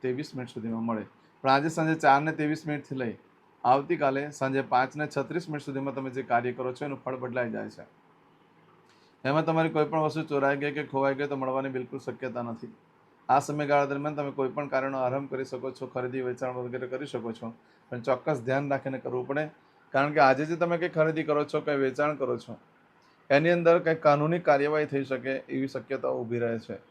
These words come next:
માટે આજે કોઈ કાર્ય કરો તો ધ્યાન રાખીને કરજો કે જેમાં આવું કંઈક પ્રોબ્લેમવાળું ન હોય. આજના દિવસે નવા વસ્ત્ર પણ ધારણ ન કરશો, નહીં તો તમારી પર દરોડા, લાંચ, રિશ્વતના આક્ષેપ લાગી શકે, તમે ખોટી રીતે ફસાઈ પણ શકો છો. માટે વસ્ત્ર ધારણ કરવા માટે પણ યોગ્ય દિવસ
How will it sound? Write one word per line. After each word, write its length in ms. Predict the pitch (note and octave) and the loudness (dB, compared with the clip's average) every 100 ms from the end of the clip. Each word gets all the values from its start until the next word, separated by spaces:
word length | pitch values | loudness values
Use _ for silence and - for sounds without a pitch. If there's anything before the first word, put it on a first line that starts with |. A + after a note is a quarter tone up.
| _ _ - | _ _ -4
માટે 320 | B2 B2+ C3+ | -2 2 2
આજે 220 | C3 B2+ | 2 -2
કોઈ 160 | C#3 C#3 | -4 -2
કાર્ય 280 | C3 B2+ B2+ | 0 0 0
કરો 180 | C3 B2+ | -4 -4
તો 100 | B2 | -4
ધ્યાન 300 | A#2+ B2+ B2+ | -2 -2 0
રાખીને 300 | B2 B2 B2+ | -2 -4 -6
કરજો 300 | C3 B2+ B2+ | -6 -6 -6
કે 100 | B2 | -6
જેમાં 280 | B2 B2 | -4 -2
આવું 140 | B2 A#2+ | -2 -4
કંઈક 160 | C3 C3 - | -10 -12 -4
પ્રોબ્લેમવાળું 640 | A#2 A2 B2 B2 A#2 A#2+ A2+ | -2 -2 -4 -2 -2 -2 -4
ન 100 | A#2 | -4
હોય. 280 | G2+ F#2 - _ _ _ _ _ - | -4 -10 -14 _ _ _ _ _ 0
આજના 240 | B2 C3+ | 2 2
દિવસે 260 | C#3 - C#3 | -2 -2 0
નવા 120 | C3+ | 2
વસ્ત્ર 260 | C3+ C3+ | 0 -2
પણ 180 | C3 C3+ | -6 -4
ધારણ 200 | B2 B2+ | -2 -2
ન 160 | B2 B2+ | -2 -6
કરશો, 420 | C3 B2+ C#3+ C#3 - _ _ C3 | -6 -6 -6 -10 -12 _ _ -6
નહીં 120 | B2+ | -4
તો 140 | B2 | -2
તમારી 180 | C3 C3 | -2 -2
પર 140 | C3+ | -4
દરોડા, 440 | B2 B2 B2+ C3 B2+ | -4 -2 -2 -2 0
લાંચ, 280 | B2 B2+ B2 - - | 0 0 -2 -16 -12
રિશ્વતના 760 | A#2+ A#2 C3 C3 B2+ B2+ B2 A#2+ - - | -12 -8 -8 -8 -6 -6 -6 -8 -14 -10
આક્ષેપ 380 | A2+ - C3 B2 | -10 -6 -6 -2
લાગી 240 | A#2+ B2 | -2 -2
શકે, 360 | B2 A#2 B2 B2 - _ _ - - | -12 -10 -10 -10 -16 _ _ -18 -8
તમે 180 | B2 B2 | -6 -6
ખોટી 280 | - B2 | -4 -4
રીતે 160 | B2 B2 | -4 -6
ફસાઈ 380 | B2+ - B2+ A#2+ | -8 -10 -6 -6
પણ 140 | A2+ | -6
શકો 300 | A2+ G#2 A2 | -8 -10 -12
છો. 200 | G#2+ - - - | -14 -18 -20 -10
માટે 240 | A2 A#2 A#2+ | -6 -4 -4
વસ્ત્ર 340 | A2+ A#2 C3 | -6 -6 -6
ધારણ 200 | A#2+ A#2 | -6 -6
કરવા 160 | A2+ A#2 | -6 -4
માટે 200 | A2+ A2+ | -4 -6
પણ 140 | D3 | -8
યોગ્ય 280 | B2 A2 A2 | -8 -6 -6
દિવસ 280 | A2 C3+ | -8 -10